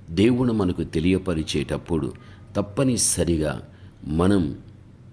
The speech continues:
"ప్రభువు ఇప్పుడు రాగలిగితే నేను ఆయన ఎదుర్కోగలనా?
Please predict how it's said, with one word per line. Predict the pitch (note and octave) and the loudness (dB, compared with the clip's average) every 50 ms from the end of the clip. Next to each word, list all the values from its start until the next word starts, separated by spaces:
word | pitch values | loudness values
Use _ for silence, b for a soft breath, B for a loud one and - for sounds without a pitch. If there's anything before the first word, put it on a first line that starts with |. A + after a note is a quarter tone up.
| - - - - - | -20 -20 -12 -4 0
"ప్రభువు | G2+ A2 A2 B2+ C#3+ C#3 | 0 0 2 2 2 2
ఇప్పుడు | C3 A2+ G#2+ - - G#2 G2 F#2+ | 4 2 2 0 0 0 2 2
రాగలిగితే | E2+ D2 C#2+ D2 D#2 D#2+ F2+ F2 F2 E2+ F2+ E2+ - - D2+ B1+ - - - - - | 2 0 0 -2 0 2 2 2 4 4 2 2 0 -2 -4 -4 -6 -10 -12 -8 -2
నేను | E2 F2+ G2 G2+ G#2 F#2+ F2 | 2 4 4 4 4 2 2
ఆయన | E2+ E2 D#2+ D#2 D#2 | 2 0 0 0 0
ఎదుర్కోగలనా? | C#2+ D2+ E2 F#2+ F#2+ F#2 - - F2+ E2+ D2+ D#2+ D#2 D2+ D2+ D2 D2+ D2+ C#2+ | 0 2 2 2 2 2 0 0 -2 0 0 0 -2 0 0 0 -2 -2 -4